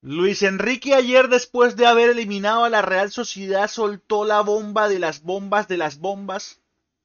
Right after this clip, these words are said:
y vemos a todo el mundo tranquilo. Luis Enrique prácticamente dijo en zona mixta,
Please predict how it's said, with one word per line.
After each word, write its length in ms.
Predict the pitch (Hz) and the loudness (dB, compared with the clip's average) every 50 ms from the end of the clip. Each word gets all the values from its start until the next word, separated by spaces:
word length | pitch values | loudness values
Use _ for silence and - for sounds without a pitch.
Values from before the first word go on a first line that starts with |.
| _ _ _ | _ _ _
y 120 | - 139 147 | -14 -10 -8
vemos 360 | 156 170 190 202 208 196 - | -6 -6 -6 -6 -8 -4 -4
a 120 | 175 156 | -4 -4
todo 240 | - 185 185 190 196 | -2 -4 -4 -4 -4
el 80 | 190 185 | -4 -6
mundo 320 | 185 185 190 190 185 175 | -8 -10 -10 -10 -10 -8
tranquilo. 560 | 175 156 139 139 131 165 170 131 107 98 - _ _ _ _ | -8 -8 -10 -10 -12 -12 -12 -12 -12 -14 -16 _ _ _ _
Luis 160 | 120 131 135 | -14 -10 -8
Enrique 400 | 147 139 143 156 185 180 - 196 | -8 -8 -6 -8 -8 -4 -4 -2
prácticamente 880 | 175 180 180 - 190 185 180 165 175 185 185 175 190 196 - 202 185 | -2 -2 -4 -4 -4 -4 -4 -4 -2 -4 -6 -8 -8 -6 -6 -4 -4
dijo 260 | 175 196 180 - 208 | -4 -6 -6 -6 -6
en 80 | 185 180 | -6 -4
zona 240 | - 185 196 185 180 | -6 -6 -4 -2 -4
mixta, 580 | 180 185 190 - - - - - 214 220 - | -4 -6 -8 -8 -10 -10 -6 -6 -6 -6 -6